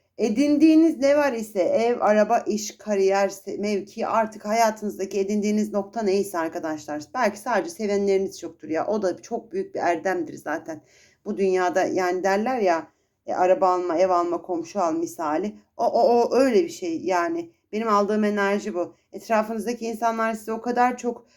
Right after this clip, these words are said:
takdir gözüyle bakıyor, takdir ederek bakıyor. "Maşallah." diyor, güçlü diyorlar ki sizin için.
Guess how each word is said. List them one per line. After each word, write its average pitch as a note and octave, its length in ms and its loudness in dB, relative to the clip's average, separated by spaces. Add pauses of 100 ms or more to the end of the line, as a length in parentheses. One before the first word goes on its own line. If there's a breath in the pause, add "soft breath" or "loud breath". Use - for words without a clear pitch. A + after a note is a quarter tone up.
(140)
takdir G3 540 -4
gözüyle F#3 960 -2
bakıyor, F3 360 -6
takdir - 380 -10
ederek F#3+ 440 -2
bakıyor. E3+ 440 -8 (300 soft breath)
"Maşallah." A3 760 0
diyor, G3 200 -2
güçlü G#3 460 -10
diyorlar G#3 540 2
ki G#3 100 -18
sizin F4+ 400 -10
için. C4 320 -12